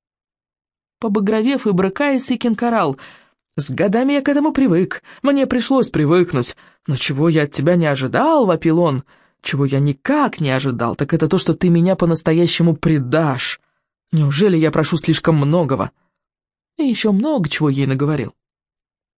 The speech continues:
Когда четырнадцать лет давишь в себе злость, а потом она всё-таки прорывается наружу, это надолго.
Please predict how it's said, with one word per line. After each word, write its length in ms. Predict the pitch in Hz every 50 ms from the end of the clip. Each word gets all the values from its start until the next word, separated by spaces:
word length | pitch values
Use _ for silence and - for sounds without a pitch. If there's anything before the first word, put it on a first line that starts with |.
| _ _ _
Когда 280 | - 185 190 202 285 277
четырнадцать 560 | 269 247 220 269 254 240 226 - 214 - -
лет 140 | 254 247 -
давишь 420 | 190 165 202 220 220 202 180 -
в 60 | -
себе 260 | - - 185 180 190
злость, 500 | 170 151 160 202 262 277 208 - - - - - - - - - - - - - _ _ - _ _ _ _ _ _ _ _ _
а 80 | - 165
потом 240 | 151 202 - 208 190
она 100 | 175 175
всё-таки 300 | 165 - 170 - - -
прорывается 720 | - - 170 165 170 185 247 285 277 214 170 - - - 143
наружу, 400 | 143 143 143 143 139 123 120 147
это 260 | 180 220 - - 240
надолго. 720 | 226 233 240 208 151 151 147 143 135 131 143 139 135 135